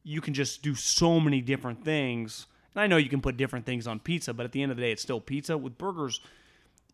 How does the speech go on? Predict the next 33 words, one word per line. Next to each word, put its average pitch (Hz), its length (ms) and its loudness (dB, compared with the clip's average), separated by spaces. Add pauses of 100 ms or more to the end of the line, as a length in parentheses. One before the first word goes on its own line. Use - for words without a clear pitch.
(240)
when 180 200 2
do 440 60 -6
you 294 80 2
really 156 320 4
have 135 140 0
the 120 60 -6
same 123 200 -2
burger 113 200 -6
twice? - 480 -2
I 135 40 -8
mean, 139 120 0
think 220 160 2
of 196 60 0
how, 160 220 6
just 156 220 -6
for 156 120 0
example, 123 480 -6 (120)
the 143 140 -2
lowest 160 460 4
end 131 180 2
burger 120 260 -2
you'd 123 140 -4
say 123 160 0
are, 110 100 -2
like, 92 240 -8
fast 110 280 -2
food 147 340 -4
burgers. 165 340 -2 (560)
But 156 80 0
if 147 80 -2
I 220 120 6
got 208 280 2
you 143 300 2